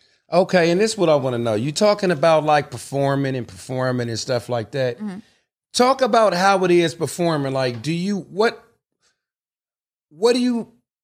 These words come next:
Speaker 1: what do you like doing? Performing in front of really big crowds or small crowds or what?
Speaker 2: Um,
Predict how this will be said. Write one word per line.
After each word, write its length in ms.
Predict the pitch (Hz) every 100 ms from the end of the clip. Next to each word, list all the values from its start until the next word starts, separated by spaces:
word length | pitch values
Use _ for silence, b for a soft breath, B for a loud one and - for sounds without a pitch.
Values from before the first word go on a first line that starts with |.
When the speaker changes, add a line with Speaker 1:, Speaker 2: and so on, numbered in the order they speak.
| _ _
Speaker 1:
what 260 | _ 170 262
do 60 | 277
you 160 | 262
like 300 | 233 220 185
doing? 280 | 160 165 131
Performing 440 | 165 147 220 208
in 60 | 190
front 240 | 175 180
of 80 | 135 127
really 300 | 196 247 269
big 340 | 185 247 247
crowds 580 | - 226 240 240 233 214
or 180 | - 151
small 440 | 143 185 208 208
crowds 580 | 202 196 190 190 185 165
or 80 | 165
what? 260 | 143 104 - _ _ - _ _ _ -
Speaker 2:
Um, 880 | 269 294 294 285 277 277 269 277